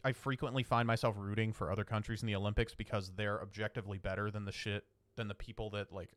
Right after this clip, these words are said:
are in the United States. You know, I, I wanna see the best athletes.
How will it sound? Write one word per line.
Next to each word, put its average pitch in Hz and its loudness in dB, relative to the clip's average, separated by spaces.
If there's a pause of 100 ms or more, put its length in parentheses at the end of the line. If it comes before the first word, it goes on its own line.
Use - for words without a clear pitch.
(140)
are 107 0
in 110 0
the 104 -4
United 101 -2
States. 101 -2 (2000)
You 131 2
know, 135 6
I, 170 6
I 190 8
wanna 262 8
see 175 2 (420)
the 117 4
best 123 4
athletes. 117 -4